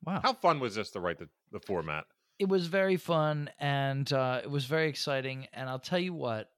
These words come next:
Speaker 1: I will tell you what, I was, although I will say,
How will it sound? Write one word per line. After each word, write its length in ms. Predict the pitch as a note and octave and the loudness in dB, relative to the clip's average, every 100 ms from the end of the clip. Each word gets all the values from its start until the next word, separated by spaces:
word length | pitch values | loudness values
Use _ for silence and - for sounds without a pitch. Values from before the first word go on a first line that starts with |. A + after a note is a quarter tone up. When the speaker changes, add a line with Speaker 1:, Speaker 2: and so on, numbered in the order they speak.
| _ | _
Speaker 1:
I 80 | C3 | -4
will 120 | B2+ | -4
tell 180 | C3 D3+ | -4 -2
you 100 | C3+ | 0
what, 220 | A#2+ G#2+ - _ - _ _ - | -2 -2 -10 _ -20 _ _ 2
I 100 | D3+ | 4
was, 240 | D#3+ C#3 C#3 D#3+ | 4 2 -2 -2
although 240 | - D#3+ F#3+ | 2 6 6
I 120 | - | 8
will 140 | F3+ | 6
say, 400 | E3+ F#3 C3+ A2+ | 6 4 4 2